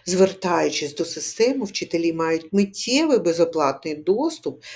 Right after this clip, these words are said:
до науково-достовірних енциклопедичних знань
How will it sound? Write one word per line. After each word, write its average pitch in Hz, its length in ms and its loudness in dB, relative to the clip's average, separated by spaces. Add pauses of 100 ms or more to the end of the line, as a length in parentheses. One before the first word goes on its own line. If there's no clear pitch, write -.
(120)
до 190 140 6
науково-достовірних 175 1300 0
енциклопедичних 143 1080 -8
знань 190 400 -2